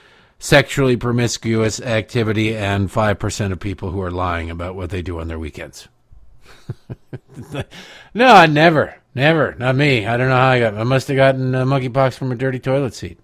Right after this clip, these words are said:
I never, never would have, me-, me-, nope, nope, not me. Hmm.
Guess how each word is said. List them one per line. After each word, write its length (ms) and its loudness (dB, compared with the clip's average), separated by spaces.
I 360 -8
never, 500 -8
never 340 0
would 200 -2
have, 320 -4
me-, 320 -2
me-, 340 -2
nope, 480 0
nope, 480 -2
not 280 -6
me. 260 -6
Hmm. 340 -2